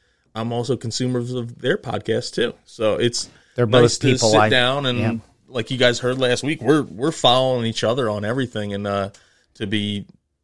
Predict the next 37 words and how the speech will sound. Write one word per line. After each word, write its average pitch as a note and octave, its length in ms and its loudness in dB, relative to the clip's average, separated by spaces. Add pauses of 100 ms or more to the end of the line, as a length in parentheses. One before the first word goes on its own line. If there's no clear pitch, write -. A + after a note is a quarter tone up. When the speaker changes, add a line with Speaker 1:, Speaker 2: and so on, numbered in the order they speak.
(240)
Speaker 1:
thought A2 320 2
of A2 260 0
as, G2+ 560 -4 (100)
as, F#2+ 520 -12 (480)
uh, F#2+ 360 -10 (320)
Speaker 2:
Even C#3+ 180 -8
a - 80 -8
peer. B2+ 520 -6 (100)
Speaker 1:
yeah, A#2+ 220 0 (100)
a - 40 -2
Speaker 2:
Those B2 80 -8
Speaker 1:
peer C#3+ 260 4
Speaker 2:
are - 20 -2
Speaker 1:
to B2 140 2
Speaker 2:
the, - 60 2
Speaker 1:
them A2+ 320 0
is, G#2+ 80 -2
Speaker 2:
those C#3+ 280 0
Speaker 1:
is A2 260 -6
pretty, C3+ 480 -4 (960)
it's, A2+ 300 -6 (420)
it's, - 260 -8
um, G#2+ 540 -2
flattering, G2+ 720 -8
Speaker 2:
Those D3+ 180 2
Speaker 1:
to D3+ 60 2
Speaker 2:
are - 40 2
Speaker 1:
say G#2 60 -2
Speaker 2:
two - 60 2
Speaker 1:
the A#2+ 40 2
least. G2+ 80 -6
Speaker 2:
people A#2+ 240 0
I G#2 60 4
really F#2+ 280 0
look E2+ 220 -6
up D2+ 160 -8
to, D#2 200 -10